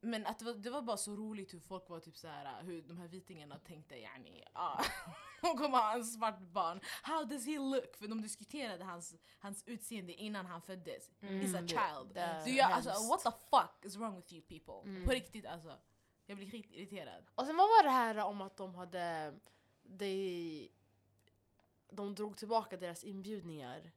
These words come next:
Speaker 3: Ehm, alltså,
Speaker 2: Inbjudningar?
Speaker 3: the, alltså, the royal family.
Speaker 1: Mm.
Speaker 3: Ehm, de drog, de, det var nånt-, det var så här någonting om
Speaker 2: Deras inkom-
Speaker 3: inbjudningar.
Speaker 1: Deras pengar.
Speaker 2: Inkom.
Speaker 3: Ja, men det.
Speaker 1: Ja, de
Speaker 2: Ja.
Speaker 1: cuttade prins Phil-, inte
Speaker 2: Ja.
Speaker 1: Philip, <laughs> vad heter han?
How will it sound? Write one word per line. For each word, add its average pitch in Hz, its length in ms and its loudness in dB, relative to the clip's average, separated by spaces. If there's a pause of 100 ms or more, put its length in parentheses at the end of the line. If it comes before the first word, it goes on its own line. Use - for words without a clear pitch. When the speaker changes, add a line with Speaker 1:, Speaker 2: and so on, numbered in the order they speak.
(460)
Speaker 3:
Ehm, 165 680 -12 (600)
alltså, 202 220 -4
Speaker 2:
Inbjudningar? 170 380 -2
Speaker 3:
the, 170 40 -2
alltså, 196 200 -4
the 196 80 -4
royal 190 500 -2 (340)
family. 180 540 -4
Speaker 1:
Mm. 226 240 -14 (280)
Speaker 3:
Ehm, 170 600 -6 (680)
de 214 220 -4
drog, 220 340 -2
de, 220 220 -6 (100)
det 247 60 0
var 269 120 8
nånt-, 302 280 2
det 254 60 -6
var 285 60 -2
så 302 100 0
här 277 40 2
någonting 285 240 0
om 233 60 -2
Speaker 2:
Deras 226 120 -2
inkom- 262 100 0
Speaker 3:
inbjudningar. 240 600 2
Speaker 1:
Deras - 160 -8 (120)
pengar. 330 200 -10
Speaker 2:
Inkom. 269 300 -2
Speaker 3:
Ja, 330 220 12
men 302 280 -2
det. 247 160 0
Speaker 1:
Ja, 269 100 6 (580)
de 202 60 -2
Speaker 2:
Ja. 214 140 -2
Speaker 1:
cuttade 190 580 -6 (720)
prins - 260 -4
Phil-, - 140 -16
inte 202 200 -2
Speaker 2:
Ja. - 40 -4
Speaker 1:
Philip, 226 220 -8
<laughs> - 20 -20
vad 262 140 -8
heter - 180 -4
han? 196 200 2